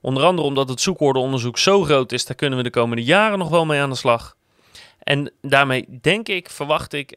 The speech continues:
hoop ik dat de site volgend jaar rond deze tijd op een heel nieuw record hoogtepunt staat.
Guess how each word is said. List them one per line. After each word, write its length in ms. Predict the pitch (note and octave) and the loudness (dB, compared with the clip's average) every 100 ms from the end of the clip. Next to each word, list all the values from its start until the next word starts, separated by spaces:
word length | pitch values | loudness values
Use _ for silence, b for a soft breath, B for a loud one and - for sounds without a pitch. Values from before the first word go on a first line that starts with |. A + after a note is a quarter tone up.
| - | -12
hoop 400 | B2+ A2 F#3 G#3 | -6 -2 0 0
ik 280 | D3+ - - b b b b | -2 -4 -18 b b b b
dat 180 | - D#3+ | 0 0
de 60 | D#3+ | -2
site 480 | - C#3 C3 - - | 0 0 -2 -8 -20
volgend 520 | - - A3+ A3+ F#3 | -10 0 0 0 -2
jaar 220 | E3+ D3+ | 0 2
rond 200 | C3+ C3 | 0 -4
deze 300 | C3+ C3 A#2 | -2 -2 -4
tijd 360 | - A#2 A#2 - | -2 -2 -2 -8
op 200 | C#3 - | -10 -6
een 280 | C3 A#2+ A#2+ | -6 -8 -12
heel 360 | - C3+ F3 D#3 | -2 0 0 -2
nieuw 420 | C#3 C#3+ C3 A#2+ | -4 -4 -4 -4
record 480 | B2 - C#3+ C3 A#2 | -6 -2 0 0 0
hoogtepunt 560 | C3 C3 - - A#2+ | 0 0 -4 -6 -4
staat. 340 | - A2+ - | 0 -2 -2